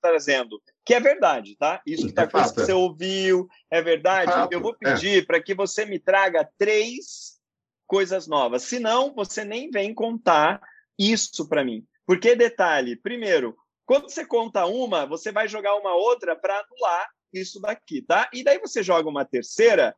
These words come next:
Speaker 1: pra você perceber que existem outras coisas acontecendo no planeta que não só isso.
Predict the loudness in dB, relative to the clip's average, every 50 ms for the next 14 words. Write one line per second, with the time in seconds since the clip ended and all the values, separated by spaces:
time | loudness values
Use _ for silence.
0 | _ _ _ -2 -2 0 0 -2 -4 -4 -6 -2 -2 -4 -4 -4 -8 -8 -6 0
1 | 2 2 2 2 0 0 0 0 0 -2 -8 -8 -8 -8 -8 -8 -8 -4 4 6
2 | 6 6 6 4 2 0 -2 -2 -2 -2 -4 -2 0 0 0 0 -2 -6 -6 -6
3 | -6 -4 -6 -8 -6 -6 -6 -6 -6 -6 -8 -4 -2 0 2 4 4 4 2 2
4 | 0 -2 -4 -4 -2 0 0 0 0 -2 -6 -4 0 0 0 0 -2 -6 -8 -10
5 | -12 -14